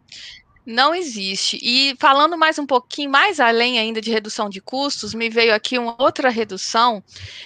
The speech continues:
que a Gerencianet, ela já oferece o Pix, né? Então, o Pix, ele feito através do aplicativo, uma transferência via aplicativo,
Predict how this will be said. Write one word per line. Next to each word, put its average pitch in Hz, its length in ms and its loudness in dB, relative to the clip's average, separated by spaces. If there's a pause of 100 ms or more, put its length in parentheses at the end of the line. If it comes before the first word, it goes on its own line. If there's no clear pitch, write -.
que 285 100 2
a 285 100 4
Gerencianet, 269 880 2
ela 254 220 4
já 247 280 4
oferece 277 560 0
o 330 60 -10
Pix, - 600 -8
né? 190 280 -4 (540)
Então, 294 360 2
o 403 40 -4
Pix, - 640 -2
ele 247 220 2
feito 220 640 2
através 254 720 0
do 277 120 0
aplicativo, 247 760 -2
uma 226 140 -2
transferência 269 920 -2
via 214 180 0
aplicativo, 214 840 -4